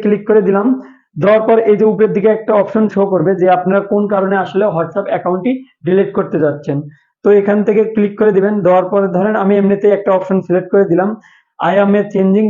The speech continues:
my device, তো এটা আমি সিলেক্ট করে দিলাম। দেওয়ার পর এই যে নিচের দিকে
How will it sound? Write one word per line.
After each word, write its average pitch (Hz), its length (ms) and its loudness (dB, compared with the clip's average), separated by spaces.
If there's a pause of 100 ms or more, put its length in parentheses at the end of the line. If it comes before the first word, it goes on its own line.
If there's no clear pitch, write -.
my 196 80 4 (100)
device, 170 320 2 (160)
তো 190 60 0 (360)
এটা 190 240 0
আমি 202 120 2 (360)
সিলেক্ট 190 280 0
করে 208 180 4
দিলাম। 196 160 0 (420)
দেওয়ার 202 240 2
পর 220 100 0 (100)
এই 214 100 4
যে 220 120 4
নিচের 208 260 -2
দিকে 196 140 0